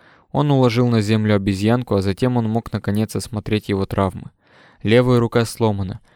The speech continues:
По крайней мере, три кости были сломаны. Маленькая обезьянка очень сильно пострадал. Но, по крайней мере, он не был хилым смертным.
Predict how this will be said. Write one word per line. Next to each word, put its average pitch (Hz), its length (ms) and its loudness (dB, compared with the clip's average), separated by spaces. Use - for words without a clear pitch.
По 107 100 -2
крайней 127 320 2
мере, 120 260 2
три 127 220 -2
кости 135 360 0
были 98 220 -2
сломаны. 101 520 -4
Маленькая 120 500 2
обезьянка 110 580 -2
очень 110 320 -2
сильно 110 320 -2
пострадал. 98 640 -8
Но, 104 120 -4
по - 100 0
крайней 139 300 2
мере, 135 260 4
он 117 140 2
не 123 120 2
был 120 160 0
хилым 113 380 -2
смертным. 117 580 -4